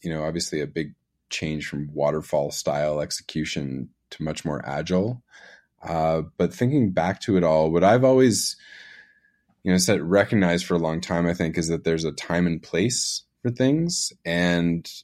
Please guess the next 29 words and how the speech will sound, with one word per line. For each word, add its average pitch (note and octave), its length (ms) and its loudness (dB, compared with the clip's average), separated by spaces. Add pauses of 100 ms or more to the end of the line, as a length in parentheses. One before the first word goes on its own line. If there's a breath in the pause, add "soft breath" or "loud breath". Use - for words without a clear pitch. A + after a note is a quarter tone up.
(220)
in E2 180 -4
a E2+ 180 0
product G2 440 0
organization, E2 1160 0 (360 soft breath)
you E2 80 -4
know, D#2+ 120 -2
there's D#2+ 180 -2
a D2+ 80 -4
time E2+ 300 -4
and D#2+ 140 -4
place D#2+ 360 -2
for D2 400 -4
certain D2+ 400 -2
tools, E2 540 0
and D#2+ 100 -4
there's D#2 160 -8
a C#2+ 60 -12
time D#2+ 240 -6
and D2 120 -8
place D#2 240 -4
for D#2 120 -8
a D#2 40 -4
certain D2+ 300 -6
process D2+ 760 0
and D2 100 -4
a D#2 40 -6
certain D2+ 420 -2
amount D#2 280 -4
of D2 180 -8